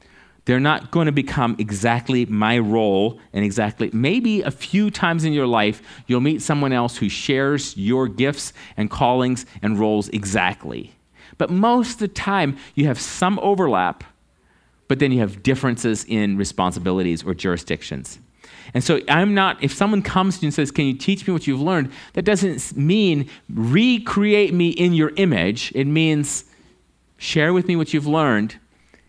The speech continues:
and I will, and, and, and I will assimilate that into my life. So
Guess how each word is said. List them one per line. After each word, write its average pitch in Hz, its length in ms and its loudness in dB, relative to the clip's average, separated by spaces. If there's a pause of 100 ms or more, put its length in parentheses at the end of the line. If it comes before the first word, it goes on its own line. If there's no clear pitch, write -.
(140)
and 127 120 2
I 135 180 2
will, 143 280 0 (120)
and, 117 180 0
and, 120 200 -2
and 117 120 0
I 123 120 2
will 147 180 0
assimilate 120 600 0
that 110 160 2
into 101 240 -2
my 87 140 0
life. 57 440 -6 (1080)
So 120 440 0